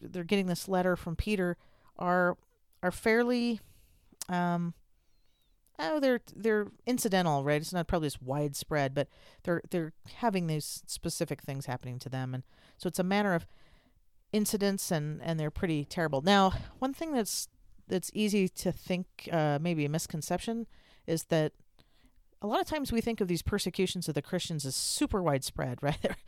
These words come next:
just kicking out everybody and, uh, burning them at the stake and all that. And that, that doesn't seem to be quite the way it was. While there were definitely persecutions and trials and abuses, and we don't wanna diminish those of anyone who had to suffer those or how bad those would have been,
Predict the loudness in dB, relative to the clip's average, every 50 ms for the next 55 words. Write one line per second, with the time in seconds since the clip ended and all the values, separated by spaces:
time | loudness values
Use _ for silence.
0 | -18 -18 -18 -14 -8 -8 -6 -2 4 2 4 4 4 4 6 6 8 8 8 6
1 | 6 4 4 4 4 2 -2 -6 -20 -20 -20 -20 -6 2 4 6 6 6 6 4
2 | 4 4 2 2 2 4 4 4 4 4 4 4 4 2 2 -2 0 2 2 2
3 | 2 2 0 -2 2 4 4 2 4 2 -2 -2 -4 -8 -6 -2 -2 -2 -2 -2
4 | -4 -4 -4 -2 0 0 0 2 2 2 2 0 0 -2 -12 -10 -4 0 0 0
5 | 2 4 4 6 6 6 6 4 4 4 4 2 0 -2 -2 -2 0 2 0 0
6 | 0 -2 -4 -4 -6 _ -2 -2 0 0 0 -2 -2 -2 -2 -2 -2 -2 -4 -8
7 | -4 -4 -4 -4 -4 -6 -8 -10 -10 -14 -20 -20 -20 -20 _ -8 -6 -6 -4 2
8 | 4 4 6 6 4 4 2 0 -2 -2 -4 -4 -4 -2 -2 0 0 0 0 2
9 | 2 2 2 0 -2 -8 -14 -20 -20 -20 _ _ -6 -4 -2 0 0 2 2 2
10 | 2 2 0 -2 -2 -2 -2 0 0 0 0 -2 -4 -2 0 0 0 2 0 -2
11 | -2 -2 0 0 0 0 -2 -2 -4 -4 -6 -6 -6 -6 -6 -10 -14 -14 -10 -10
12 | -8 -8 -8 -2 -2 -2 -2 -2 -4 -2 0 0 0 0 -2 -4 -8 -8 -4 -4
13 | -4 -2 -2 -2 -2 -2 -6 -8 -6 -6 -8 -6 -4 -4 -4 -4